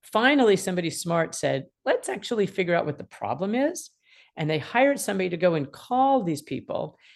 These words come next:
and just a sampling of them and just ask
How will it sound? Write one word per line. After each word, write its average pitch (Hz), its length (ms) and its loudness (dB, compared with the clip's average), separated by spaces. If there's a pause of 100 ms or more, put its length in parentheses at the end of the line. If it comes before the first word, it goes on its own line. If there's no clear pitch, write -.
(220)
and 175 260 0
just 190 300 -2
a 143 80 -4
sampling 190 480 2
of 131 100 -6
them 131 220 -4
and 165 100 -2
just - 240 -6
ask 214 480 2